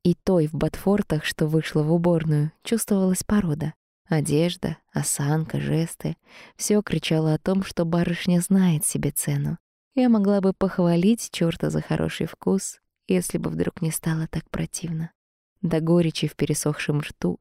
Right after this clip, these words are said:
и липких ладоней. Смотрелись они до отвращения гармонично. Жгучая брюнетка по-свойски поглаживала ладонью чёртовы плечи и спину, размахивала бокалом вина, зажав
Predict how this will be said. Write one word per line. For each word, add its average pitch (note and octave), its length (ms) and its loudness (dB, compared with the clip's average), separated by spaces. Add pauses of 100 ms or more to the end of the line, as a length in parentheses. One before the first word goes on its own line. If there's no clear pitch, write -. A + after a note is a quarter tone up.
и D#3+ 80 0
липких D#3+ 560 -4
ладоней. D#3+ 540 -6 (540)
Смотрелись A#3 640 2
они E3 220 4
до D#3 120 2
отвращения D#3 600 0
гармонично. D3+ 800 0 (460)
Жгучая E3 400 0
брюнетка E3 500 0
по-свойски F3 640 0
поглаживала D#3 640 0
ладонью D#3 480 2
чёртовы D3+ 480 -4
плечи E3 440 -2
и D3 40 -2
спину, E3+ 520 0 (220)
размахивала E3+ 680 2
бокалом D3+ 540 0
вина, D#3+ 400 0
зажав E3 400 -2